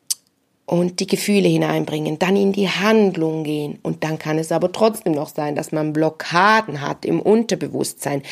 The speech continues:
wie zum Beispiel die Blockade, „Ich hab das doch nicht verdient“ oder „Das ist doch unmöglich.“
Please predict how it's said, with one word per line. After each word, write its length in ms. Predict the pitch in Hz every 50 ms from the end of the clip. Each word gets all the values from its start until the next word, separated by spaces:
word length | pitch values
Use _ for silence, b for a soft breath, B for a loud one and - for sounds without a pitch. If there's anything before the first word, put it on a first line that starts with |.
| B B B B B B B B B
wie 280 | 165 156 180 185 180
zum 220 | 180 - 185 175 170
Beispiel 600 | 156 151 156 156 156 - - - 170 160 151 151
die 120 | 147 151
Blockade, 840 | 147 151 151 151 151 - - 139 139 143 147 147 147 151 147 151 147 - _ _
„Ich 240 | - - - - -
hab 200 | 135 135 - -
das 160 | - 143 -
doch 200 | - - 143 -
nicht 260 | - 156 143 - - -
verdient“ 720 | - 156 147 - - 220 247 247 196 156 143 - - - _ _ -
oder 280 | 160 151 151 147 139 B B B B B B B
„Das 220 | B - - -
ist 300 | - - 165 - - -
doch 120 | 175 - - -
unmöglich.“ 800 | 190 180 175 165 175 185 208 233 240 233 180 147 143 - -